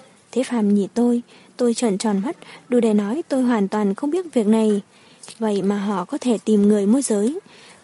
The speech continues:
Cầm giấy tờ của tôi, cứ thế quyết định ba năm tương lai của tôi. Ba năm, tôi kinh ngạc đến mức không nói được gì. Tiếp đó bố tôi nói những lời mà có lẽ ông đã đắn đo vô số lần, chu đáo hợp lý đến không có kẽ hở.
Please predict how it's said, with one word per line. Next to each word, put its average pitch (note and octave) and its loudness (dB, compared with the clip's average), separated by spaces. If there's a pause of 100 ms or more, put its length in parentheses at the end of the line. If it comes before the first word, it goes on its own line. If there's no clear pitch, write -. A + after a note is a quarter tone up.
(440)
Cầm A3 2
giấy C4+ -2
tờ A#3 0
của G#3 -4
tôi, C4 0 (160)
cứ B3 2
thế A3 0
quyết E4 -4
định A#3 4 (140)
ba A#3 -2
năm A3 2
tương A3 2
lai G#3 0
của G#3 -4
tôi. A3+ 2 (580)
Ba A#3 0
năm, A3+ 2 (360)
tôi C#4 0
kinh C4+ 2
ngạc A3+ 4
đến G3+ 0
mức F4+ -2
không A#3+ 2
nói G#3+ 0
được C4 -2
gì. G#3+ 4 (480)
Tiếp C#4+ -6
đó G#3+ -6
bố A3 -2
tôi A#3+ 0
nói G#3+ 0
những C#4 0
lời A3+ 2
mà G#3 2
có - -4
lẽ B3+ -2
ông A3+ 4
đã A3+ 0
đắn B3 -2
đo B3 -2
vô A#3 2
số B3 -2
lần, A3 2 (400)
chu A#3 2
đáo G#3+ -4
hợp B3 -2
lý G#3 0
đến A3+ 0
không A#3 0
có A3 -4
kẽ A#3 -6
hở. A#3+ 0